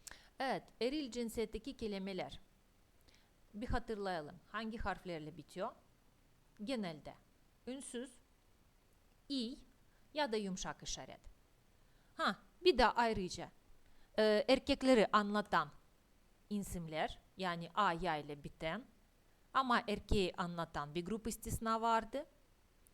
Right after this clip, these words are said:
Onu hatırlıyorsunuz. Şimdi burada genel kural ilk önce tablo. Eğer ünsüzle bitiyorsa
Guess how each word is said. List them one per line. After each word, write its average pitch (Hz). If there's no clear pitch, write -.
Onu 247
hatırlıyorsunuz. 202
Şimdi 202
burada 170
genel 208
kural 202
ilk 262
önce 175
tablo. 156
Eğer 294
ünsüzle 254
bitiyorsa 190